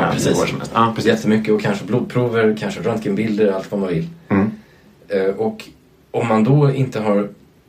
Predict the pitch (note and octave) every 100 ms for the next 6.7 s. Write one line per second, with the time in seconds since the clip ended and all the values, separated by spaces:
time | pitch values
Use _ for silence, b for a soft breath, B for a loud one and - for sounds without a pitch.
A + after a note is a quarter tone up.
0 | - - A2+ G#2+ A#2 B2 A#2+ - G2+ G2+
1 | C#3+ G#2+ G2+ - G2 F#2+ F2+ E2+ F2 E2+
2 | F2 - F2+ - C#3+ - - F#2+ C3 D#3
3 | D#3+ C#3+ C3 B2+ A2+ F2 D#2 - - E2+
4 | D#2+ - E2 C#2+ - B B - - F2
5 | E2 - A2+ G#2 G2 - G2 F2 E2+ E2+
6 | E2 - F2+ E2+ E2+ E2+ E2+